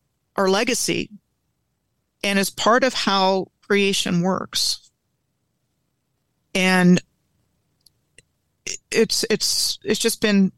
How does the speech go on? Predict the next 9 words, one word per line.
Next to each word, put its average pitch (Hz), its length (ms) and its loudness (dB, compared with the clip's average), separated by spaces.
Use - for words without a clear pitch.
turned 190 380 0
inside 180 340 0
out. - 180 -6
Um, 190 380 0
one 226 180 4
of 254 100 4
my 208 400 2
early, 208 680 0
um, 185 520 0